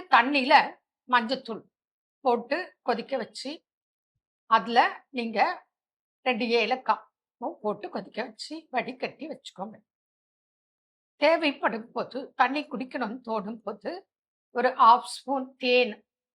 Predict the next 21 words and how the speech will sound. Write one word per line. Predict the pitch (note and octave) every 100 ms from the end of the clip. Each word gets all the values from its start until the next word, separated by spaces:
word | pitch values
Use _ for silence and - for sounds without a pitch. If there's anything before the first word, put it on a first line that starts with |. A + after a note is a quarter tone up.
| _ _ _ _ _ _ B3
அந்த | A3+ A#3+
ஹாட் | G3+ G3+ -
வாட்டர் | D#3+ - - _ _ A#3+
மிக்ஸ் | - -
பண்ணி | A#3 F3 D4 -
குடிக்க. | E3+ G3 - A3 _ _ _ _ _ _ _ E4+
இப்ப | F4 F4+ -
சப்போஸ் | F#4 - F4+ E4+ E4
நீங்க | C#4 C4 B3 A#3+ - _ -
டிராவல்ல | D4 E4 F#4 D#4+ C#4+ G3+
இருக்கீங்க, | - A3+ A3+ G#3 - _ _ -
வெளியூர் | B3 C4+ B3 G3+
போறீங்க, | C#4+ A#3 B3 B3+ B3+ G#3 _ _ _ -
வேலை | B3 C4+ C#4+ B3+
நிமித்தமா | A3 C4 - B3 B3 A#3 B3+ - _ _ _ _ B3
அப்படிங்கிற | B3 C#4+ C4+ B3 B3+ C4
போது | A#3+ B3 F#4 F#4
நீங்க | C#4+ B3
என்ன | B3 C#4+
பண்ணுங்க, | G#3+ A#3+ A3+ G3+ C4+ G#4+ _ _ _ _ _ _ D4+
ஒரு | C4